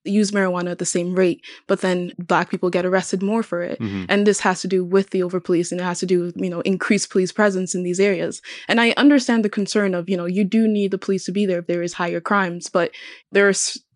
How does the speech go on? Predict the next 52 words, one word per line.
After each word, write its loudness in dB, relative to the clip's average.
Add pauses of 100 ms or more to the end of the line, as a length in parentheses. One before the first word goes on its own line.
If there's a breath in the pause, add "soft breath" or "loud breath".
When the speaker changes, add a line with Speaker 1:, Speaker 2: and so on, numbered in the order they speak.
Speaker 1:
all 4
these 8
other 6
issues 2
that 2
we 0
could -2
fix 2
that -4
actually 0
reduce 2
the -6
crime -4
than 2
using 2
violence 2
to -4
try -2
to 4 (320 loud breath)
deal 4
with 2
violence 2
in -2
these -4
communities. -2
It's -6
ridiculous. -6 (320)
Speaker 2:
I 0
know 4
in 2
the, 2
in 0
the 0
States, 2
in 0
certain -2
areas, 4
it's -4
called 0
stop 0
and -6
frisk. 0
In -2
Canada, 2 (540 soft breath)
in -4
Toronto, 2
I 2
believe 2
it's -4
called -4
carding. 2
E-, -2